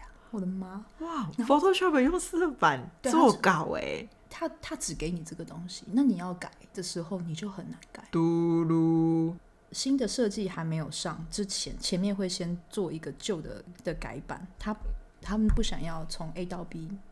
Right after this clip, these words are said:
Speaker 2: 直接跨太大。
Speaker 1: 完全，直接跨太大。
Speaker 2: 哦。
Speaker 1: 所以你要，你在旧稿子修整之后，你还要想新稿子怎么修，那真的很受限，你这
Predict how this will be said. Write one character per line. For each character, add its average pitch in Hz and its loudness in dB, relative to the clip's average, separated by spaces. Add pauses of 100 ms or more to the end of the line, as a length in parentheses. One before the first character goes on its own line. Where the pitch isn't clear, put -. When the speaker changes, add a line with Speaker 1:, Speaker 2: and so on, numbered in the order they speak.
(120)
Speaker 2:
直 160 -6
接 165 4
跨 156 2
太 165 -4
大。 - -2
Speaker 1:
完 - 0
全， 196 0
直 - -
接 185 4
跨 180 -4
太 160 -6
大。 190 -4
Speaker 2:
哦。 208 -2 (400)
Speaker 1:
所 294 0
以 - 8
你 202 8
要， 214 2 (400)
你 190 0
在 247 -2
旧 226 -2
稿 160 -6
子 - -12 (240)
修 196 -2
整 - -6
之 160 -4
后， 175 -4
你 160 -4
还 160 -4
要 180 -2
想 - -8
新 175 -4
稿 - -8
子 156 -14
怎 - -12
么 147 -10
修， - -10 (160)
那 294 -2
真 311 -6
的 302 -2
很 208 -2
受 202 0
限， 190 0
你 165 -4
这 247 0